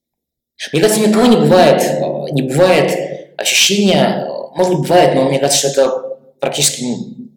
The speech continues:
ред-, редко-, ре-, редкое исключение, когда там ты все понимаешь, что вот, вот, вот щас я возьму и свалю. Это же, понимаешь, от идеи свалить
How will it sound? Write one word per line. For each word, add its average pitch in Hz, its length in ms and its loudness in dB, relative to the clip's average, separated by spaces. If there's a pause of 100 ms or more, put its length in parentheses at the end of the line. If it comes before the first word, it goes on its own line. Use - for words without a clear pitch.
(300)
ред-, 120 320 0
редко-, - 280 -2
ре-, 117 260 0
редкое - 220 0
исключение, 113 420 -4
когда 101 160 -2
там 104 180 -4
ты 123 80 -2
все - 260 0
понимаешь, 127 320 0
что - 180 -4
вот, 117 200 -4 (720)
вот, 135 360 -4
вот 139 160 0
щас 143 340 2
я - 600 0 (100)
возьму 131 280 -2
и - 20 0
свалю. - 460 -4
Это 151 140 -4
же, 156 120 2 (500)
понимаешь, 180 220 2
от 156 120 -2
идеи 175 320 0
свалить - 840 0